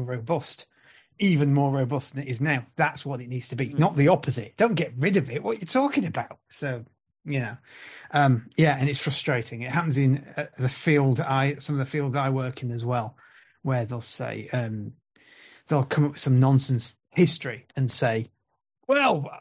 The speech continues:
Speaker 1: peer review says that At-, that, uh, Atlantis wasn't really in the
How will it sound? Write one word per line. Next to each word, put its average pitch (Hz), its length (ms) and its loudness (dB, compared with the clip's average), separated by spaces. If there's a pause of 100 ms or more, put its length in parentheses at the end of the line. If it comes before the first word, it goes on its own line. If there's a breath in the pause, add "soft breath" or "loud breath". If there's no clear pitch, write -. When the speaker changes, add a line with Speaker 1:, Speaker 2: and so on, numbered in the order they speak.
(120)
Speaker 1:
peer 226 220 0
review 170 260 2
says 131 300 2
that 151 180 -4 (100)
At-, - 220 -2 (100)
that, 151 420 -6
uh, 139 320 -2
Atlantis 175 640 -2
wasn't 147 480 -4
really 139 420 0
in 123 200 -4
the 120 160 -10